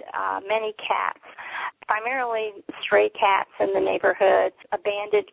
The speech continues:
cats. Uh, even the neighborhood cats would climb his fence to visit. And during this time period, he was known for his love of cats, and he would sit in his, on his veranda, according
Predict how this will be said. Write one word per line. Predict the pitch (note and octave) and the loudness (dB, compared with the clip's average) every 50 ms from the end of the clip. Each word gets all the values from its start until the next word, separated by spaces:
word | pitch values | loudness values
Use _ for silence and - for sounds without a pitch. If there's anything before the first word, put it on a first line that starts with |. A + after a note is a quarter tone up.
| - - | -8 -2
cats. | - G3 G3 F#3+ G3 G3 - - _ _ - - - - | 0 2 2 2 2 0 -2 -6 _ _ -20 -20 -10 -6
Uh, | - G3+ F3+ F#3 F#3+ G3 - | -4 -4 -4 -4 -6 -4 -2
even | A3+ G#3+ A3+ A3+ A3 | -2 -2 -2 0 2
the | A3 G#3 G#3+ G#3+ | 2 4 4 2
neighborhood | A3 A3 A3+ - G3 - G3 F#3 - - | -2 -2 -2 -4 -2 0 0 -2 -2 -2
cats | - F3 D#3+ - - _ - - - | -2 0 0 0 -4 _ -12 -2 2
would | G#3 G3+ G3 - | 4 4 4 2
climb | - - - F#3+ G3 G3 G3 F#3+ F#3+ F#3+ - - - - - | 0 0 2 2 2 2 0 -4 -6 -8 -8 -8 -10 -10 -4
his | - - G#3+ - - - - - - | 0 2 4 4 2 0 -16 -14 -8
fence | G3+ F#3 F3+ E3+ - - - - - - - | -8 -6 -6 -8 -10 -16 -20 -20 -10 -6 -6
to | F#3+ F3+ | -2 2
visit. | F#3+ G3 F#3 F3+ - - - - - _ - - - - - - - - - _ _ - | 2 2 2 2 2 0 0 0 -2 _ -20 -20 -20 -18 -18 -16 -16 -18 -20 _ _ 0
And | G#3+ G#3+ G#3 G3+ G#3 G#3 G3+ - - - - - - - - | 2 4 4 4 2 -2 -6 -8 -10 -14 -16 -18 -20 -6 2
during | - B3+ C4+ C#4+ D4+ C#4 A#3+ | 4 6 6 6 4 2 0
this | G#3 G3+ - - - - - | -2 -4 -4 -6 -10 -6 -4
time | B3 A#3+ C4+ C#4+ C#4+ | -2 -2 -2 -2 -4
period, | D4 - - G#3+ G3 F#3+ G3 F#3+ G3 F#3+ - - - - - - - - - - - _ | -4 0 0 2 2 2 0 0 2 2 0 0 -2 -8 -16 -14 -14 -14 -14 -16 -18 _
he | - - C#4+ - | -2 -2 0 2
was | - A3+ G#3+ - | 2 2 2 2
known | - A3 A3 A3 A#3 B3 B3 B3+ B3+ C4 - - - - - - - - - - - - - | 2 4 4 6 6 6 2 0 -4 -8 -14 -16 -16 -16 -16 -16 -18 -18 -18 -14 -10 -2 2
for | - A3+ A3 | 4 4 4
his | A3 A3+ G#3+ G#3 - - | 4 2 0 0 0 2
love | A3 G#3+ G#3+ G#3+ G#3 G3+ G3+ - - | 4 4 4 4 2 0 -2 -4 -6
of | G#3 - - - | -6 -6 -4 -4
cats, | - G#3 F#3+ F#3+ G3 G3 G3 _ - - - - | -2 0 0 0 0 -2 -4 _ -14 -16 -6 -2
and | A3+ G#3+ G#3+ G#3+ G#3 G3+ G#3 G#3 - | 2 2 4 4 2 2 -2 -4 -4
he | - A#3+ | -2 0
would | G#3+ G#3+ G3+ G3+ - - - | 2 2 2 2 0 0 4
sit | - A#3+ A#3 | 4 4 4
in | A#3 A3 G#3+ G3+ | 4 0 0 2
his, | A3 G#3 G3 G3 - - - - - - - - | 2 2 2 0 -4 -16 -18 -16 -14 -14 -8 -2
on | - G#3 G#3 G#3 G#3 | 2 2 2 2 2
his | A3 G#3 F#3+ F#3+ - | 0 -2 -2 0 2
veranda, | G3+ G3+ G3+ G#3 A3 A3+ A3+ G#3+ G3 G3 F#3+ G3 - | 2 4 4 2 2 0 0 2 2 4 2 2 0
according | G3+ - - - A3 A3 A3 G#3+ G#3+ G#3 G#3 | -2 0 0 2 4 2 2 0 -2 -6 -8